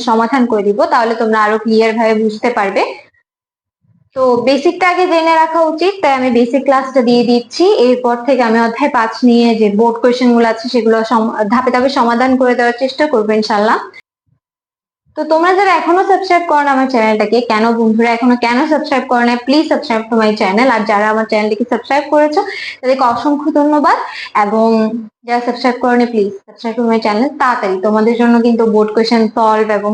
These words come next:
বিভিন্ন ধরনের বেসিক ক্লাস নিয়ে আসতেছি আমি। এছাড়া তোমাদের জন্য সাজেশন নিয়ে আসবো, যেগুলো একশো পার্সেন্ট উপকারী হবে তোমার বোর্ড কোশ্চেন বা বোর্ড, আহ, যে এক্সাম হবে সেগুলো ক্র্যাক করার জন্য।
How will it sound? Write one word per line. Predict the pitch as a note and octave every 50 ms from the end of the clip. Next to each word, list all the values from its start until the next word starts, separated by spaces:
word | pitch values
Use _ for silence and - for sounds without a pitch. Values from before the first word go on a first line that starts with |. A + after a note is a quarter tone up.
| G#3+ A3
বিভিন্ন | A3+ A3+ A#3 A3+ G#3+
ধরনের | B3 A#3 A3 A3 G#3+ G3+ G#3
বেসিক | G#3 - - B3 -
ক্লাস | A3+ G#3 G#3+ - B3
নিয়ে | G#3+ G#3 G#3 G#3
আসতেছি | G#3 - - A#3+ A3+ - B3 A3
আমি। | A#3 B3+ A4+ - - - - - - - -
এছাড়া | A#3+ A#3+ D4 C4+ C4+ C4+
তোমাদের | C4 B3+ B3 A#3+ B3+ A#3+
জন্য | A#3+ A#3+ B3 A#3+ -
সাজেশন | A#3+ A3+ A3+ A#3+ A#3+ C4+ C4 B3
নিয়ে | A3+ G#3+
আসবো, | G#3+ A#3+ D4 D#4+ C4
যেগুলো | C4 B3 C4+ B3
একশো | A3+ A#3+ - - - D#4 C4+
পার্সেন্ট | C4 B3+ B3+ C4 C4 B3 A#3 G#3+
উপকারী | A3+ A#3+ A#3 A3+ A3+ A#3+ A3+
হবে | A3+ G3 G#3 G3+ G#3
তোমার | G3+ G3+ G3 F#3+
বোর্ড | G#3 G3 F#3+ -
কোশ্চেন | G#3 G#3 G#3 - G3 G#3 G3+ - - - - - - - - -
বা | A3+ A3 G#3+ G3+
বোর্ড, | F#3 A3 A3+ A3+ A3+ A3+ A3 A3
আহ, | - - G#3+ G#3+ G#3 G#3 G3+
যে | G#3 A3+ A#3
এক্সাম | G#3+ G#3 C4 B3+ A#3+ A#3 A#3 A#3+
হবে | A#3 G3 G3+ G3 G#3 G3
সেগুলো | - C4 B3 G#3+ G#3+ G#3 G3+ G3 F#3+ G3 B3+ A#3 - _ _ _ _ _ _ _ _ _ _ _ _ _ _ _ _ _
ক্র্যাক | C#4 B3+ A#3 - - A#3+
করার | G#3+ F3+ F#3 F#3+ F#3+ F#3+
জন্য। | F#3 F3+ A#3